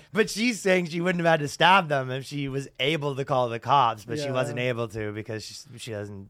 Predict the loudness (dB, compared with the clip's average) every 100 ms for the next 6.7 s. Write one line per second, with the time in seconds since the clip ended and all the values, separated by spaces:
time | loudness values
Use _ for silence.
0 | -16 -12 -8 -8 -8 -10 -10 -12 -12 -8
1 | -4 -4 -4 -8 -10 -8 -8 -10 -10 -4
2 | -2 -2 -4 -6 -6 -2 -2 -2 -6 -6
3 | -6 -6 -4 -6 -4 -6 -4 -8 -8 -12
4 | -10 -8 -8 -12 -12 -6 -4 -2 -4 -8
5 | -14 -18 -16 -16 -14 -12 2 2 2 -4
6 | -8 -8 -4 -2 0 0 -2